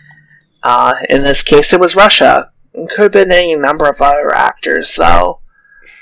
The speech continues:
Um, thing about s-, this kind of thing is that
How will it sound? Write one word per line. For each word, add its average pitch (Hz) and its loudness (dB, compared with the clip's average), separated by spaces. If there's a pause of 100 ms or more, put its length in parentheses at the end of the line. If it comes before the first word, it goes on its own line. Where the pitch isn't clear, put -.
(180)
Um, 147 2 (1120)
thing 185 2
about 156 4
s-, - -2
this - 0
kind 156 0
of 139 -2
thing 139 2
is 135 -2
that 131 -2